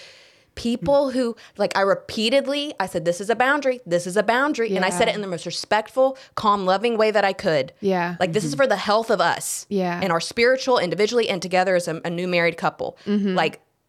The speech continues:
Speaker 1: and it, people just kept pushing and pushing. And I was like, "How far do you let it go before you're just, like, stop asking?"
Speaker 2: Yeah.
Speaker 1: I've said four times now.
Speaker 3: Yeah.
Speaker 1: Like, when do,
Speaker 3: Yeah.
Speaker 1: that's what I struggle to navigate. The guilt comes in.
Speaker 3: Yeah.
Speaker 2: Yeah.
Speaker 3: Yeah. I,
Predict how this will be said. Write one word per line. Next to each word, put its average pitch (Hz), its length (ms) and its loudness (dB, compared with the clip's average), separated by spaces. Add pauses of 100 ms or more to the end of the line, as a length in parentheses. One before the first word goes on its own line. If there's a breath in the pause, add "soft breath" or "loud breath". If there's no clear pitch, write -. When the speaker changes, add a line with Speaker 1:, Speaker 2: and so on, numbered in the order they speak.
(140)
Speaker 1:
and 196 140 -2
it, 190 220 -6
people 202 220 -8
just 190 160 -10
kept - 200 -8
pushing 294 580 -2
and 180 160 -8
pushing. 254 360 0
And 214 80 -4
I 196 40 -2
was 180 60 -2
like, - 160 -2 (500 soft breath)
"How 277 240 0
far 330 300 0
do 294 80 -4
you 277 80 0
let 262 100 6
it 233 80 2
go 233 160 2
before 220 260 -4
you're 208 140 0
just, 196 180 -6
like, 190 220 0 (520)
stop 214 380 0
asking?" 175 480 -4 (280)
Speaker 2:
Yeah. 170 240 -4
Speaker 1:
I've 220 120 0
said 233 220 0
four 202 220 2
times 185 360 -2
now. - 200 -10 (100)
Speaker 3:
Yeah. 196 180 0
Speaker 1:
Like, 202 140 0
when 262 220 2
do, - 100 2
Speaker 3:
Yeah. 156 300 2
Speaker 1:
that's 247 280 0
what 226 100 2
I 220 100 2
struggle 202 260 0
to 185 80 0
navigate. 180 500 0
The 208 80 2
guilt 254 320 2
comes 170 220 -4
in. 127 240 -8 (120)
Speaker 3:
Yeah. 147 320 -2
Speaker 2:
Yeah. 180 420 -2 (240 soft breath)
Speaker 3:
Yeah. 226 240 4
I, 247 180 2